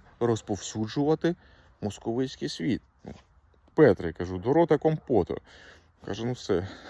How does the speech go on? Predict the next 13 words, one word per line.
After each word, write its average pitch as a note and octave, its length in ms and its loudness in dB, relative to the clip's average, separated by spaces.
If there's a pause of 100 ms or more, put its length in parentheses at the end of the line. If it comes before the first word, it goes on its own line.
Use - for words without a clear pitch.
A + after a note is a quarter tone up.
(120)
<laughs> G#2 320 0
Сашко - 460 2
каже, - 260 -8 (640)
"без B2 260 0
питань". G2+ 580 -2
Ну, - 100 -6
все, E2+ 280 -6
дякую. A#2 500 4 (360)
Працюємо, A2 760 4
перемагаємо G2+ 880 4
і - 80 -4
пам'ятаємо, F#2+ 760 -2
що - 300 -10